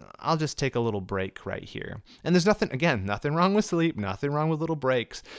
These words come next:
but it's this attitude of putting off and putting off and putting off what you know needs to be done.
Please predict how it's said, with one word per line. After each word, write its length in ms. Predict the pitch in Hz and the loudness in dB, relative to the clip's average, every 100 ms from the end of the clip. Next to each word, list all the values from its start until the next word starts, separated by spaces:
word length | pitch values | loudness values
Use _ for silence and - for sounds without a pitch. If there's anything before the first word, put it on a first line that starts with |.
| - | -4
but 140 | - 123 | 2 2
it's 180 | 123 - | 2 0
this 300 | 123 117 - - - - _ - | 0 0 -4 -16 -20 -20 _ -2
attitude 840 | 127 160 180 160 - 117 113 110 - | 4 6 4 2 0 2 2 0 -2
of 560 | 113 107 104 101 98 - - _ - - | 0 2 2 0 -4 -12 -20 _ -18 -4
putting 340 | 143 156 156 | 2 4 4
off 320 | 139 107 98 | 4 2 0
and 160 | - 98 | -4 -4
putting 320 | 120 131 139 | 0 0 2
off 300 | 123 107 - | 2 0 -2
and 160 | 104 101 | -8 -2
putting 300 | 123 123 117 | 0 0 2
off 300 | 107 101 - | 0 -2 -6
what 260 | 104 107 110 | -6 -4 -2
you 160 | 101 | 0
know 340 | 98 104 120 165 | 0 2 4 4
needs 300 | 165 156 - | 4 2 -2
to 120 | 135 | -6
be 120 | 117 | -6
done. 440 | 110 147 120 92 | -4 -2 -4 -8